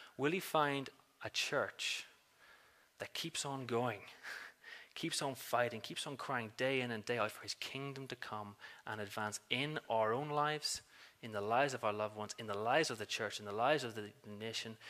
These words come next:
in the lives of Europe and this world? Will he find that faith when he comes back? Will he find that?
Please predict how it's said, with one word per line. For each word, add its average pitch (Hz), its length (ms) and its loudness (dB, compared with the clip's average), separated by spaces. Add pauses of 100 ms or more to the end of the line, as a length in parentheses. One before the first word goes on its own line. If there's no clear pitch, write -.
(220)
in 113 140 -6
the 110 120 0
lives 113 220 2
of 107 120 -6
Europe 113 340 0
and 104 140 -8
this - 180 -8
world? 107 420 -2
Will 135 100 -4
he 170 60 -2
find 143 420 2
that 127 140 6
faith - 340 -4
when 117 160 -4
he 117 100 -14
comes 110 440 -2 (600)
back? - 480 2 (1120)
Will 127 80 0
he 139 80 0
find 120 420 -2
that? - 340 -4